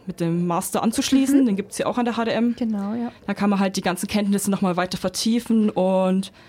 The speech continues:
Speaker 1: dann ist man praktisch dazu, ähm, ja, eben auch ausgebildet, so Führungsaufgaben zu übernehmen. Und man kann zum Beispiel dann so ein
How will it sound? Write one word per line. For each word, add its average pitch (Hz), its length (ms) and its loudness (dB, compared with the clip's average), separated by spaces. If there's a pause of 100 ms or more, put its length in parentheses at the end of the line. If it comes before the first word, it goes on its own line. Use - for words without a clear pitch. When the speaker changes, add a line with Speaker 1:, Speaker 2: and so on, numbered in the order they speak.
(180)
Speaker 1:
dann 190 240 2
ist - 140 -4
man 185 120 0
praktisch - 360 -4
dazu, 180 560 -2
ähm, 160 400 0 (640)
ja, 180 420 0
eben 180 180 0
auch 180 220 -2
ausgebildet, 190 720 0
so 180 140 -2
Führungsaufgaben 208 760 0
zu 190 100 -4
übernehmen. 185 640 0 (760)
Und 180 680 2
man 175 240 2
kann 185 300 0
zum 180 120 -4
Beispiel 180 320 0
dann 180 140 0
so 175 160 -2
ein 170 140 0